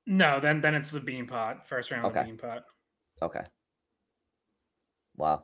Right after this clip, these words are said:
Speaker 2: cool. Yep, can't wait. So you're going to Agganis, Scott, on Saturday?
Speaker 1: I'm going, I'm going both nights. I will be there both
Speaker 2: Oh,
Speaker 1: nights.
Speaker 2: nice.
Speaker 1: And,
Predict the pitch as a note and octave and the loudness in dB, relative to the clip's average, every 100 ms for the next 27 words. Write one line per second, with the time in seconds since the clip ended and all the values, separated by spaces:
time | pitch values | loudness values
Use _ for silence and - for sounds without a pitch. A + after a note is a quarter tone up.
0 | - - G2+ - _ - - - _ - | -6 0 2 0 _ -20 -20 -20 _ 8
1 | B2 - - _ - C3 A2+ A#2+ G#2+ - | 8 8 0 _ 0 4 10 10 10 10
2 | C3 C3 C3 B2+ B2+ B2+ B2+ A2+ A2+ - | 12 12 12 12 12 12 12 12 10 6
3 | A2 A#2 A#2+ D3 C#3+ D#3 E3+ _ _ _ | 4 6 4 2 6 6 4 _ _ _
4 | - B2+ B2 B2+ D3+ G#3 A3 G3 G3+ A3 | 0 0 8 10 12 12 12 10 10 10
5 | A3 F#3 G3 F#3 D3+ B2+ C3 C#3 D3 D3+ | 10 8 6 4 0 0 0 0 2 2
6 | D3+ D3 D3 C#3+ C#3 D3 B2+ E3+ F3 B3 | 4 4 0 -2 -4 -4 4 6 6 4
7 | G3+ D#3 D3 | 2 0 -2